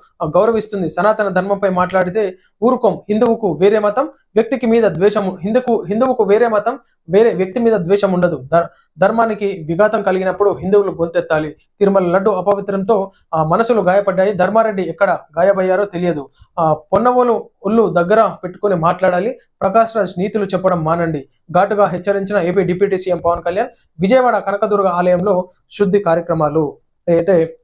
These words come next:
<clears throat> లడ్డు వ్యవహారం, కల్తీనే ఈ వ్యవహారంలో మరి పవన్ కళ్యాణ్ గారు అధికారులకు కూడా వార్నింగ్ ఇవ్వడం జరిగింది. ఏ గత ఈఓగా, గతంలో ఉన్నటువంటి ఈఓకి అదేవిధంగా, ఆ, ప్రకాష్ రాజ్ గారు కొంచెం కామెంట్ చేయడంతో తనకు కూడా వార్నింగ్ ఇవ్వడం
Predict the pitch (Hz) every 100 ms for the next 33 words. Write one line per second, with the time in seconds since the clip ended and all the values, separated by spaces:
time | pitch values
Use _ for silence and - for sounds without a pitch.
0 | - 247 175 - _ _ - 160 175 208
1 | - _ 175 170 175 175 165 170 175 175
2 | 165 160 165 160 160 160 151 151 151 170
3 | 175 170 165 165 160 - _ _ - 170
4 | 196 196 190 185 160 160 170 170 170 170
5 | 165 165 170 185 - _ _ 180 170 170
6 | 196 165 208 233 214 202 185 _ - 170
7 | 208 214 208 196 190 185 165 165 196 190
8 | 226 165 160 202 202 196 185 165 - _
9 | - 165 156 196 175 226 226 226 202 202
10 | 196 180 180 185 180 175 190 196 190 185
11 | 185 175 160 175 175 180 165 165 170 170
12 | 170 160